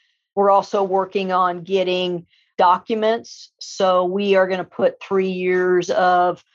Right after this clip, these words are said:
you know, old radiology reports, cardiology, basically those notes that the physicians would care about. We're gonna get those in, into Meditech as well. Then what we did with all of the other data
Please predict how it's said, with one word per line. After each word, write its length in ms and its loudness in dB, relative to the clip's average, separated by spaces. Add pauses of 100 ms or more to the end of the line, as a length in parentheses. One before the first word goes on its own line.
(280)
you 120 -4
know, 380 0
old 280 0
radiology 920 0
reports, 600 -4
cardiology, 1300 -2 (140)
basically 500 0
those 300 0
notes 480 0
that 160 -4
the 60 -8
physicians 680 -6
would 200 -6
care 300 2
about. 540 0 (280)
We're 100 0
gonna 140 -2
get 260 -2
those 280 0
in, 340 -6
into 760 0 (360)
Meditech 580 0
as 220 -4
well. 500 0 (460)
Then 260 4
what 160 2
we 160 -6
did 300 -2
with 180 -6
all 220 2
of 140 -6
the 260 -4
other 480 2
data 640 2